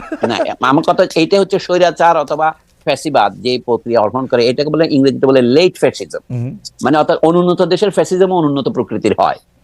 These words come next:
Speaker 1: তার এফিসিয়েন্সিও কম হয়। বুঝতে পারছেন না? এটা বলার দরকার নেই। আমরা এটা তখন অনেক সময় বলতে, ফ্যাসিজম শব্দটা বলতে আমরা ভয় পেয়েছি।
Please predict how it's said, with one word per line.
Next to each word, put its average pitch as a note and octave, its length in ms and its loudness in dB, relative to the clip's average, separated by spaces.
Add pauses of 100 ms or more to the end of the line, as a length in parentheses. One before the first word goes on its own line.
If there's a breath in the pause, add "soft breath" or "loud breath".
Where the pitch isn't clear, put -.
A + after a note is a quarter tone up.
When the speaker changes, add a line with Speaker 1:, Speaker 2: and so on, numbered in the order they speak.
(220)
Speaker 1:
তার C#3+ 120 2
এফিসিয়েন্সিও E3+ 480 0
কম B2 220 -2
হয়। F2+ 200 -4 (480 soft breath)
বুঝতে D#3 160 0
পারছেন G#3 260 0
না? G#2+ 180 -2
এটা C#3+ 180 0
বলার D#3 280 2
দরকার C#3+ 260 0
নেই। F3 140 -4
আমরা C#3 300 2
এটা D#3+ 200 0
তখন D3 300 0
অনেক C3 200 -4
সময় D3 100 -2
বলতে, A#2+ 280 2
ফ্যাসিজম C#3+ 380 -2
শব্দটা C#3+ 280 2
বলতে B2+ 240 2
আমরা C#3 140 2
ভয় C#3+ 260 2
পেয়েছি। - 380 -6